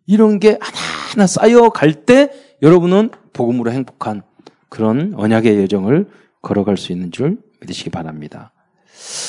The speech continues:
여러분, 그러면서 우리는 <clears throat> 가상 칠언, 이 십자가거든요. 십자가 다 쓸 수 없어요. 여기서 모두 여러분은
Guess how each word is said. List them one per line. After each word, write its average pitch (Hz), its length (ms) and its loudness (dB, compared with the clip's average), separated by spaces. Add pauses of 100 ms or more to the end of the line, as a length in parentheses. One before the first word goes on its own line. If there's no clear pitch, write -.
(1000)
여러분, 139 180 2
그러면서 139 600 0 (400)
우리는 147 360 2 (240)
<clears throat> - 720 -2
가상 190 580 0
칠언, 147 400 -2 (2000)
이 196 120 6
십자가거든요. 131 1000 0
십자가 92 760 -8 (300)
다 98 220 -12
쓸 110 200 -14
수 113 60 -12
없어요. - 200 -18 (260)
여기서 214 500 2
모두 208 600 0
여러분은 202 580 4